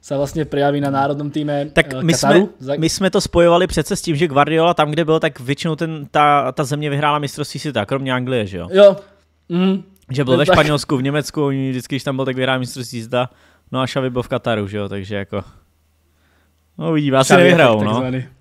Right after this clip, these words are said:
Speaker 1: No uvidíme, možno, vieš, taká
Speaker 2: A
Speaker 1: tá
Speaker 2: třeba jo,
Speaker 1: klasická
Speaker 2: tak
Speaker 1: taktika.
Speaker 2: pomalej.
Speaker 1: Prvý zápas vypustíme, povolíme, áno.
Speaker 2: Yes. Capalárová
Speaker 1: A potom to
Speaker 2: past.
Speaker 1: zatiahnu. Capalárová past. Prostě prehali dva nula, tak čo?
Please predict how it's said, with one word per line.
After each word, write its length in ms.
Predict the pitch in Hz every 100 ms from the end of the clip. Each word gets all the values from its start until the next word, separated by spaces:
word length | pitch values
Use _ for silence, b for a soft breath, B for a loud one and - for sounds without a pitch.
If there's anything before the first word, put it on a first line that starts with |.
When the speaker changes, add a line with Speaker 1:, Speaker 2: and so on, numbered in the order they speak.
| _ _ _ _ 214
Speaker 1:
No 240 | 277 330
uvidíme, 260 | 320 311 262
možno, 360 | 226 208 202 185
vieš, 200 | 170 175
taká 200 | 170 185
Speaker 2:
A 120 | 330
Speaker 1:
tá 20 | 147
Speaker 2:
třeba 320 | 247 226 214
jo, 60 | 226
Speaker 1:
klasická 180 | 254 247
Speaker 2:
tak 100 | 185
Speaker 1:
taktika. 160 | 143 180
Speaker 2:
pomalej. 220 | 175 139 - b b
Speaker 1:
Prvý 200 | 190 190
zápas 340 | 190 190 180
vypustíme, 520 | 175 190 185 214 202 185
povolíme, 640 | 165 180 190 202 190 196
áno. 400 | 165 160 180 180
Speaker 2:
Yes. 240 | 113 - - b b
Capalárová 520 | - 147 160 143 151
Speaker 1:
A 40 | 156
potom 80 | 131
to 60 |
Speaker 2:
past. 80 | 135
Speaker 1:
zatiahnu. 480 | 139 143 156 135 131 - _ _ -
Capalárová 520 | 131 127 143 139 135 135
past. 300 | 143 143 -
Prostě 240 | 143 175
prehali 240 | 196 208 190
dva 160 | 185
nula, 220 | 208 185 151
tak 120 | -
čo? 240 | 160 147